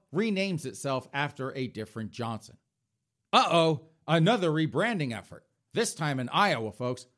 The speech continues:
Let's find out more. Here are some pull quotes. "Johnson County, Iowa has a new name. It will still be Johnson County, but henceforth the county is taking its name from a different Johnson.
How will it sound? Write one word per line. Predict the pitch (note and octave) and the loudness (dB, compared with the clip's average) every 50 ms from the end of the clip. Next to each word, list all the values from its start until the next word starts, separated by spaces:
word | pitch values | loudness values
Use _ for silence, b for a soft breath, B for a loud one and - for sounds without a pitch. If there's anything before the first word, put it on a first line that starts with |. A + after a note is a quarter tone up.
| _ _ _ | _ _ _
Let's | - F#3+ F#3 - | -2 -2 -2 -2
find | - D#3 D#3+ E3 D#3 C#3 | -4 -2 -2 0 0 0
out | C#3+ C#3 A#2+ C#3 | 0 0 0 -2
more. | C3 C3+ C#3 C#3 A#2+ - _ | -2 0 0 -2 -2 -6 _
Here | _ D3 D3+ D3 | _ 0 0 0
are | C3 | 0
some | - - B2 | -2 -6 -6
pull | G2+ A#2+ B2+ A#2 | -4 -4 -4 -4
quotes. | - - E2+ D2 _ _ _ _ _ _ _ _ _ _ _ _ _ _ _ _ _ _ _ _ _ _ _ _ _ _ _ | -4 -8 -12 -14 _ _ _ _ _ _ _ _ _ _ _ _ _ _ _ _ _ _ _ _ _ _ _ _ _ _ _
"Johnson | - G3+ A3 A#3+ B3 - - A3+ A3 | 0 2 2 2 0 -2 -6 -8 -6
County, | - - F3+ F3 F3 E3 E3 E3 | -6 -6 -4 -4 -4 -4 -4 -4
Iowa | - C3 C#3 B2 G#2+ G2+ G2 G#2 G#2+ | -4 -4 -4 -4 -4 -6 -6 -6 -8
has | G#2+ A#2+ A#2+ G#2+ | -6 -8 -8 -6
a | B2 A#2+ | -4 -4
new | A#2+ B2+ C3+ C3 | -2 -2 -2 -2
name. | B2 B2 A#2+ G#2+ E2 D#2+ - _ _ _ _ _ _ _ _ | -2 -2 -4 -6 -8 -12 -16 _ _ _ _ _ _ _ _
It | D#3+ E3+ E3+ | -6 -4 -2
will | E3+ D#3+ | -2 -4
still | D#3+ - - G#3+ A3+ A3 | -4 -2 -2 -2 -2 0
be | - F3 B2+ | -2 -2 -2
Johnson | B2+ B2+ A#2 A2+ G#2 - A#2 G#2+ | -2 -4 -4 -4 -6 -8 -10 -6
County, | - D#3+ F3 F3+ F3+ F3+ E3 D#3+ b b b b b _ _ | -4 -2 -2 0 0 -2 -4 -6 b b b b b _ _
but | - F3 F3 | 0 0 0
henceforth | D#3 D#3+ A3 A#3 - - - G#3 G#3 G#3 G#3 G#3 | 2 0 -2 -2 -4 -4 -2 0 2 2 0 -2
the | - - | -6 -8
county | F#3+ - D#3 E3 E3 E3 E3 E3 | -6 -4 -4 -2 -2 -2 -4 -4
is | D3 E3+ D#3 | -6 -8 -8
taking | - - D3+ C3+ - C3+ C#3 C#3 | -4 -4 -4 -4 -2 -4 -4 -4
its | C#3 C3+ - | -4 -6 -6
name | A#2+ A#2 A2+ A2+ | -8 -6 -6 -6
from | A2 - B2 A#2+ | -6 -6 -6 -6
a | B2+ | -4
different | - - F#2 - - B2 A2+ | -6 -8 -12 -10 -8 -8 -4
Johnson. | - D3 C#3+ D3 C#3+ - - G#2+ D#2+ | -2 -2 0 0 -2 -4 -6 -10 -10